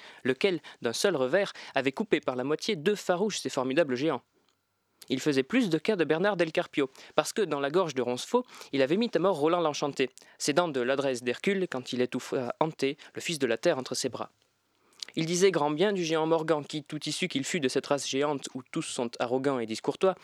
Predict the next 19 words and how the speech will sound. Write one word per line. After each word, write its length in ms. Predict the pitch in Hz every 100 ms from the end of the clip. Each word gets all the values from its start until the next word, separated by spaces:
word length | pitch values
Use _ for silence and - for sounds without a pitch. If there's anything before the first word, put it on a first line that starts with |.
| - - -
était 220 | 151 190
lui 160 | 170
seul 240 | 175 208 185
affable 380 | 151 - 170 143
et 40 |
bien 200 | 131 135
élevé. 320 | 131 120 117 - _ _ _ _ _ -
Mais 60 | 151
celui 240 | 233 196
qu'il 120 | 143
préférait 400 | - 180 180 143 120
à 20 |
tous 160 | -
les 160 | 180 123
autres, 260 | 131 156 -
c'était 280 | - -
Renaud 440 | 143 - 160 160 160
de 120 | 123
Montauban, 520 | 127 139 - 123 117